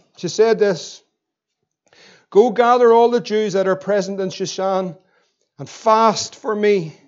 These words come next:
Fast for me. Listen, fast for me. "And neither eat nor drink three days, night or day. I also and my maids will fast likewise, and so will I go to the king, which is not according to the law."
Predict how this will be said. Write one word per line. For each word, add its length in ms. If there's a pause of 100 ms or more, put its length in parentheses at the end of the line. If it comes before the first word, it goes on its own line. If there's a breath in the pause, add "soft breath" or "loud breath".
(280)
Fast 580
for 120
me. 260
Listen, 420 (100)
fast 540
for 160
me. 440 (960)
"And 160
neither 320
eat 320
nor 200
drink 400
three 260
days, 560
night 300
or 100
day. 520 (340 soft breath)
I 180
also 400
and 80
my 140
maids 360
will 140
fast 420
likewise, 640 (180 soft breath)
and 160
so 640 (160 soft breath)
will 180
I 120
go 500
to 160
the 140
king, 580 (560)
which 220
is 160
not 220
according 520
to 80
the 140
law." 460